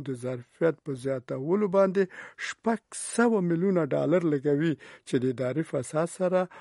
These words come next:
ورباندې مبارزه وکړي. د بهرنیو چارو د وزارت مرستیال سیوال وویلې، لا تر اوسه د اداري فساد د کوششونو په کامیابۍ یا ناکامۍ تر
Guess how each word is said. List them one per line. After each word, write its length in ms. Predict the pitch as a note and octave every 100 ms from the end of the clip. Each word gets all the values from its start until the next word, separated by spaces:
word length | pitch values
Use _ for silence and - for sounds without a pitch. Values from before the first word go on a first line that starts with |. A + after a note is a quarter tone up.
| - _ C#3+
ورباندې 540 | C3+ A#2+ C#3 C#3+ - F#3+
مبارزه 580 | C#3+ C3 B2 B2+ A#2+ D3
وکړي. 420 | B2 A#2+ B2+ B2+ - - - -
د 20 | E3+
بهرنیو 460 | F3+ F#3 F#3+ G#3+ G3+ F3+
چارو 220 | F#3+ F3+ E3+
د 100 | F3
وزارت 380 | F3 E3+ E3+ F3 F3
مرستیال 580 | D#3+ D3+ - E3+ E3 D#3 D#3 C#3+
سیوال 460 | - C#3+ C#3 D#3+ D#3+ E3+
وویلې، 580 | C#3 D3 D#3+ D#3+ D#3 D3+ C#3+
لا 100 | D3 -
تر 140 | C#3+ D3
اوسه 280 | F#3 F3+ E3 C#3
د 100 | C3+
اداري 300 | C3+ C3+ C#3+ -
فساد 460 | C#3 B2+ - E3 D3+
د 100 | C#3+ -
کوششونو 600 | C#3 B2+ - D#3 D3+ D3 B2+
په 60 | C3 -
کامیابۍ 680 | C3+ C3 C3 B2+ D#3 F#3 G3+ - - - - E3 D#3
یا 100 | D3 C#3
ناکامۍ 640 | C#3 - C#3+ C3+ C#3+ E3+ D#3
تر 120 | C#3+